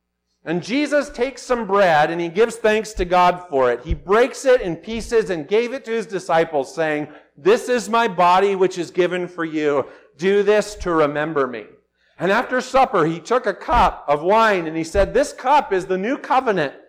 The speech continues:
between God and his people, an agreement confirmed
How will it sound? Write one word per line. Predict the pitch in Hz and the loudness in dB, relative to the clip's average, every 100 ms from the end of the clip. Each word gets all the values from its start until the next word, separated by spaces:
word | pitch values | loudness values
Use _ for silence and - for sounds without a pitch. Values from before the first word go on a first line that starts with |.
| _ _ 202 | _ _ -2
between | 202 214 214 | 0 0 0
God | 185 233 247 226 | 2 4 4 2
and | 196 | 0
his | 185 - | -2 -6
people, | 226 247 - 151 131 - - - | -8 -4 0 0 0 -8 -12 -2
an | 190 | 0
agreement | 202 170 190 269 294 240 165 | 0 -2 -4 -2 0 -2 -4
confirmed | - 185 - - 269 277 208 151 143 | -6 -8 -8 0 2 4 2 -2 -8